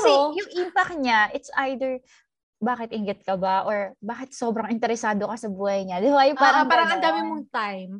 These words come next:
Speaker 2: para
Speaker 1: Oo,
Speaker 2: makipagtsismisan.
Speaker 1: oo,
Speaker 2: Tsaka
Speaker 1: oo.
Speaker 2: parang, parang ano din, parang yun nga yung sinasabi nila na kapag, kapag nagtsismis ka sa isang tao,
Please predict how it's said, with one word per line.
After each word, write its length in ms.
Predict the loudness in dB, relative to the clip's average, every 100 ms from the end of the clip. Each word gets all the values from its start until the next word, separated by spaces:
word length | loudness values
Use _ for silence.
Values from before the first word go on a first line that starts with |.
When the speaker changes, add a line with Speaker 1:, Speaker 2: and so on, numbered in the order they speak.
| -4
Speaker 2:
para 160 | -2
Speaker 1:
Oo, 160 | 0 0
Speaker 2:
makipagtsismisan. 1000 | -2 -2 -2 -4 -4 -4 -2 -2 -2 -2
Speaker 1:
oo, 80 | -4
Speaker 2:
Tsaka 160 | -2 0
Speaker 1:
oo. 80 |
Speaker 2:
parang, 240 | 0 -2 -4 -8 -16 -16 -16 -6
parang 400 | 0 2 2 0
ano 240 | -4 -6 -6
din, 400 | -6 -6 -6 -6
parang 320 | -4 -4 -6
yun 400 | -12 -8 -6 -4
nga 80 | -4
yung 80 | -8
sinasabi 480 | -10 -8 -8 -6
nila 240 | -10 -10 -10
na 160 | -8
kapag, 320 | -10 -6 -6 -8 -20 -20 -6
kapag 320 | -4 -4 -6
nagtsismis 560 | -8 -8 -12 -10 -14 -12
ka 80 |
sa 160 | -12 -12
isang 320 | -14 -12 -12
tao, 640 | -10 -8 -8 -8 -12 -14